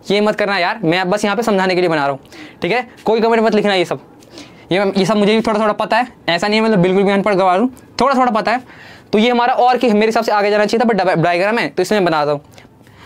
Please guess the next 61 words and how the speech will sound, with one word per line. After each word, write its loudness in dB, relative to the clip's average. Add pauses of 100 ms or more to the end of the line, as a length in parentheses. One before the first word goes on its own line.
(160)
तो 2
ये 2
हमारा 0
कितना -2
cover 2
कर 0
रहा 0
है, -10 (300)
Ten -2
centimeter 2
cover 0
कर 0
रहा 0
है। -16 (220)
ये 2
जो 2
हमारा 2
जो 0 (320)
आर्क 0
दे 2
रखा -2
है, -8 (280)
ये 4
आर्क -2
हमारा 2
कितना 0
कवर 0
कर 0
रहा 0
है, -6 (300)
टेन 0
सेंटीमीटर 0
कर 2
रहा -2
है। -12 (240)
अब 0
ये 2
आपके -2
लिए 0
हलवा 2
क्वेश्चन -2
बन 2
गया, 0 (260)
अगर -2
ये 0
सेवेंटी 0
फ़ाइव 0
है -2 (260)
तो 4
ये 4
भी 2
अपना 0
सेवेंटी 0
फ़ाइव -2
है, -4 (200)
ये 2
भी 2
अपना 0
सेवेंटी 0
फ़ाइव 0
है। -2